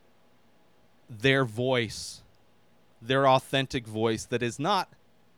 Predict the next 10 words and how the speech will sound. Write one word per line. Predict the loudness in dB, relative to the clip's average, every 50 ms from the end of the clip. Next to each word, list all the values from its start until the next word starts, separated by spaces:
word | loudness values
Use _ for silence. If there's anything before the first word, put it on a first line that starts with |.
| _ _ _ -14
somebody | -10 -4 0 0 0 2 2 0 0 0 -2
else. | -2 -2 -4 -6 -8 -10 -16 -18 -20 -20 _ _ _ _ _ _ _ _ _ _ _ _ _ _ _ _ _ _ _ _ -10
It | -8 -8 -8 -4
may, | -2 -2 0 0 0
it's | -2 0 -2 -2 -2 -4 -8 0
going | 4 4 6 6 6 4 4 2 0
to | -2 -4 0
be | 2 2 2 2 0 -2
inspired | -2 -4 -4 -4 -8 -2 0 2 4 4 4 2 0 -2 -2 0
by | 2 2 4 4 2 2 0 -2 -4 -6